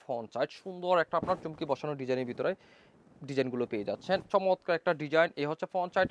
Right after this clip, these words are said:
এ হচ্ছে আপনার ব্যাক সাইড। কাপড়ের ফেব্রিক থাকবে হচ্ছে আপনার ফ্রাইড কটনের মধ্যে। কাপড়ের ফেব্রিকটা পেয়ে যাচ্ছেন।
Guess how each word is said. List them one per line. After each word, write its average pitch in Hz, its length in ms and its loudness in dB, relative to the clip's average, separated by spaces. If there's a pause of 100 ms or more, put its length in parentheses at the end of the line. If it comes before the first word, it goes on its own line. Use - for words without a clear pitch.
এ - 80 -2
হচ্ছে 120 180 -8
আপনার 123 240 -4
ব্যাক 135 160 0 (100)
সাইড। 180 160 2 (120)
কাপড়ের 190 380 2
ফেব্রিক 180 320 -2
থাকবে 180 260 -4
হচ্ছে 185 240 2
আপনার 190 200 -4
ফ্রাইড 175 280 0
কটনের 156 300 -2
মধ্যে। 165 180 2 (460)
কাপড়ের 156 320 2
ফেব্রিকটা 123 400 -4
পেয়ে 113 200 -2
যাচ্ছেন। 139 280 -2